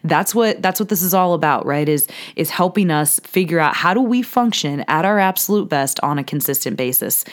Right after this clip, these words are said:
So I am, I'm really looking forward to learning a lot with you through the individuals that, that we get to hear from throughout the course of the next couple months,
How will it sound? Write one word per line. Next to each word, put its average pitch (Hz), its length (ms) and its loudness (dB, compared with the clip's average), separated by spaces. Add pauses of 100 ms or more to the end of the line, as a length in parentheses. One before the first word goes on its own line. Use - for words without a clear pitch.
(300)
So 165 180 0
I 233 140 4
am, 233 180 2
I'm 208 220 2
really 233 280 2
looking 208 260 0
forward 180 420 2
to 160 240 0
learning 185 320 2
a 180 60 2
lot 175 280 2
with 180 240 -2
you 220 200 2
through 180 280 -2
the 170 140 0
individuals 175 720 0
that, 151 300 0 (280)
that 151 120 0
we 180 120 0
get 156 180 -2
to 165 80 -4
hear 180 240 -2
from 180 260 0
throughout 170 300 0
the 175 80 -4
course 175 360 -2
of 160 240 0
the 170 60 -2
next 165 240 -2
couple 175 240 -4
months, 170 400 -2